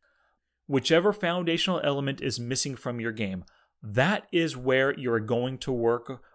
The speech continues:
over the next week or more. Listen to the podcast episodes, do every challenge I give in those episodes,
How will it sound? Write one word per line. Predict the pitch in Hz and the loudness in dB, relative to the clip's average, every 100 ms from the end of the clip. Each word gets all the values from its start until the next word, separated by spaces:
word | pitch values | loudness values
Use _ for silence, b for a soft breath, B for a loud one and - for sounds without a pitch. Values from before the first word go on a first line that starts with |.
| b | b
over | 143 131 143 | 4 4 4
the | 127 | 0
next | 127 120 120 | 0 -2 -2
week | 120 113 - | -4 -4 -2
or | 110 | -2
more. | 104 107 87 _ _ _ _ _ _ _ - | 0 -2 -4 _ _ _ _ _ _ _ -4
Listen | 120 147 151 185 | 6 6 6 2
to | |
the | 190 | 2
podcast | 175 156 - 151 - | 4 2 4 0 2
episodes, | 147 147 151 135 - b 131 | 0 4 2 2 -2 b 0
do | 160 151 | 0 4
every | 147 143 180 190 | 2 4 2 2
challenge | - 165 190 190 151 | 2 2 4 4 6
I | 135 | 6
give | 127 131 127 | 6 4 4
in | 180 196 | 2 6
those | 170 139 | 6 6
episodes, | 139 - - 117 117 | 4 2 0 0 -2